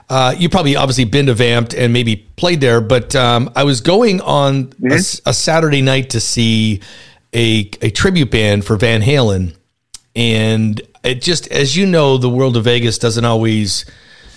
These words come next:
Speaker 1: you know, it's not always kind to you, so you don't always feel like doing <laughs> things at certain times.
Speaker 2: <laughs>
Speaker 1: And I had been there for seven days already, and I was like, "You know what? I don't think I really wanna go anywhere."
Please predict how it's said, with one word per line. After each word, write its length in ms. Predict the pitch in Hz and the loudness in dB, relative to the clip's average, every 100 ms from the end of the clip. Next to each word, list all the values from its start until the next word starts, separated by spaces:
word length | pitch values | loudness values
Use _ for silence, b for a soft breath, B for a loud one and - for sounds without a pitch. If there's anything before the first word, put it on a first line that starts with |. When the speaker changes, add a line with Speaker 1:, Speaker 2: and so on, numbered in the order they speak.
| B B | B B
Speaker 1:
you 120 | - 120 | -2 0
know, 80 | |
it's 100 | 107 | 2
not 100 | 156 | 2
always 180 | 190 180 | 2 0
kind 460 | - 143 156 156 135 | -2 0 0 0 -2
to 100 | 131 | 0
you, 260 | 113 107 101 | 0 0 0
so 160 | - | -2
you 140 | 127 123 | 0 2
don't 140 | 147 | 2
always 260 | 151 151 - | 0 -2 -2
feel 140 | 143 | -2
like 160 | 131 98 | -2 0
doing 280 | 139 131 127 | 0 2 0
<laughs> 100 | - | -4
things 300 | - 151 - | -4 -6 -4
at 100 | - | -4
certain 380 | - - - 214 | 0 0 0 -2
times. 760 | - - - 240 254 - 247 - | 0 -2 0 0 0 -2 -2 -6
Speaker 2:
<laughs> 60 | B 233 196 - | B -8 -6 -2
Speaker 1:
And 100 | 180 | 0
I 40 | |
had 160 | 175 160 | 0 0
been 120 | 214 | 2
there 120 | 214 | 2
for 140 | 170 160 | 2 0
seven 300 | - 175 165 | 0 0 2
days 240 | 165 156 | 2 2
already, 440 | 147 143 135 135 135 | 2 4 2 2 2
and 80 | |
I 100 | 131 | 2
was 160 | 135 127 | 0 0
like, 220 | 131 127 | -2 0
"You 80 | 160 | 0
know 100 | 196 | 2
what? 140 | 196 | 2
I 80 | 180 | 2
don't 200 | 180 185 | 2 2
think 200 | 220 202 | 0 2
I 40 | 185 | 2
really 280 | 170 175 | 2 2
wanna 200 | 156 156 | 2 2
go 180 | 147 151 | 2 0
anywhere." 640 | - 135 131 113 110 110 | 0 0 2 2 2 0